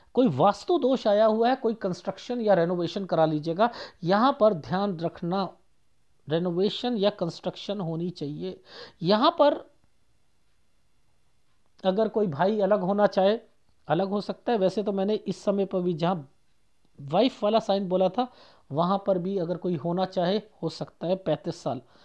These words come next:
नहीं तो उनतालीस से चालीस साल, ठीक है। ये चीज़ समझ आ गई। अब ये साइन नीचे से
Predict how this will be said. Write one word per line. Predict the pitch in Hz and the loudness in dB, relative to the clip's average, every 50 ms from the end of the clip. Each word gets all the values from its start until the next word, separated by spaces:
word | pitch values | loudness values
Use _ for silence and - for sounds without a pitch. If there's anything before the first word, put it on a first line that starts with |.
| _ _ _ _ _ _ - | _ _ _ _ _ _ -2
नहीं | 156 185 220 254 | 2 4 4 4
तो | 247 - 294 285 | 4 4 4 4
उनतालीस | 247 185 170 - 196 180 190 202 - | 4 2 2 2 2 2 2 2 -2
से | - 214 | -4 -4
चालीस | - - 160 156 156 - - | -2 0 0 0 0 -2 -4
साल, | - 123 - - - - _ _ _ _ _ _ _ _ _ - | -6 -10 -10 -12 -16 -20 _ _ _ _ _ _ _ _ _ -8
ठीक | 160 160 - | -4 2 4
है। | 320 381 359 370 - _ _ _ _ _ _ _ _ _ _ _ _ _ _ _ _ _ _ _ _ _ _ _ _ _ _ | 4 4 4 0 -8 _ _ _ _ _ _ _ _ _ _ _ _ _ _ _ _ _ _ _ _ _ _ _ _ _ _
ये | - 202 | -4 -2
चीज़ | 196 285 254 262 | 0 0 0 0
समझ | 262 254 254 247 | 0 0 2 2
आ | 269 262 | 4 4
गई। | 269 320 339 339 - _ _ _ _ _ _ _ _ _ _ _ _ - | 4 2 0 -2 -6 _ _ _ _ _ _ _ _ _ _ _ _ 4
अब | 262 311 330 339 330 320 - - _ _ _ _ _ _ _ _ _ _ _ _ _ _ _ _ _ _ _ _ _ _ _ _ _ _ _ _ _ _ _ _ _ _ _ _ _ _ - | 4 6 6 6 4 2 0 -6 _ _ _ _ _ _ _ _ _ _ _ _ _ _ _ _ _ _ _ _ _ _ _ _ _ _ _ _ _ _ _ _ _ _ _ _ _ _ -4
ये | 175 165 175 | 0 0 0
साइन | - - 143 120 - - - - _ _ _ _ _ _ _ _ _ _ _ _ _ _ _ _ _ _ _ _ _ _ _ _ _ _ _ _ _ _ _ _ _ _ _ _ _ _ _ _ _ _ _ _ _ _ _ _ _ _ _ _ _ _ _ _ _ - | 0 0 -4 -8 -8 -12 -20 -20 _ _ _ _ _ _ _ _ _ _ _ _ _ _ _ _ _ _ _ _ _ _ _ _ _ _ _ _ _ _ _ _ _ _ _ _ _ _ _ _ _ _ _ _ _ _ _ _ _ _ _ _ _ _ _ _ _ -4
नीचे | 160 165 180 208 208 - - 311 320 | -2 0 0 0 -2 0 0 0 0
से | 320 - 330 | 2 2 4